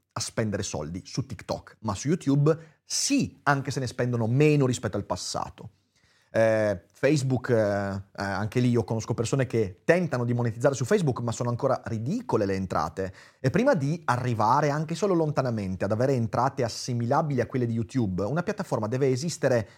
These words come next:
in modo continuativo nell'ambito del, eh, de-, delle aste per spazi pubblicitari per un decennio. Ricordo che YouTube ci ha messo dieci anni per arrivare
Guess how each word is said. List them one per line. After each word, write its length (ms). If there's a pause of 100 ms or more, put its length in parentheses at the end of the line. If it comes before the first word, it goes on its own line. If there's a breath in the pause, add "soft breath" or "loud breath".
(140 loud breath)
in 80
modo 200
continuativo 800 (100)
nell'ambito 440
del, 460 (220 loud breath)
eh, 100
de-, 160
delle 240
aste 480
per 260
spazi 400
pubblicitari 420
per 440
un 240
decennio. 580
Ricordo 300
che 100
YouTube 360
ci 100
ha 20
messo 360 (140 loud breath)
dieci 580
anni 720 (300 soft breath)
per 260
arrivare 1080